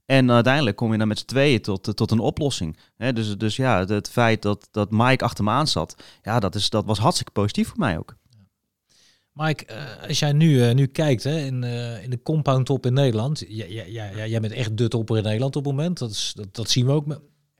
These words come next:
Speaker 2: als je nou achter jou kijkt of om jou heen kijkt, maak je je dan zorgen over het aantal compound schutters in Nederland op dit moment?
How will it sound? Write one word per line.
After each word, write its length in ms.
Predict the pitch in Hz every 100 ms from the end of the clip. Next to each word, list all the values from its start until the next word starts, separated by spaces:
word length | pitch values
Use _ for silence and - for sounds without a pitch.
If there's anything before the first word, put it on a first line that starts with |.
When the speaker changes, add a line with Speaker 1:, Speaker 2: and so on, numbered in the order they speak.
| _
Speaker 2:
als 160 | 160 135
je 80 | 156
nou 180 | 147 143 _ _ _
achter 320 | 196 - 160
jou 140 | 135
kijkt 280 | 117 107 98
of 120 | 110 -
om 140 | 151
jou 200 | 156 135
heen 160 | 165 160
kijkt, 400 | 123 98 - - _ _ _ _ _ _
maak 220 | - 156 156
je 80 |
je 60 | 165
dan 180 | 156 151
zorgen 380 | 143 180 165 160
over 200 | 147 143
het 100 | 143
aantal 400 | 165 156 156 139
compound 400 | 208 185 151 123
schutters 380 | 131 107 104
in 60 | 110
Nederland 320 | 110 104 101
op 60 | 101
dit 120 | 101
moment? 400 | 101 95 87 -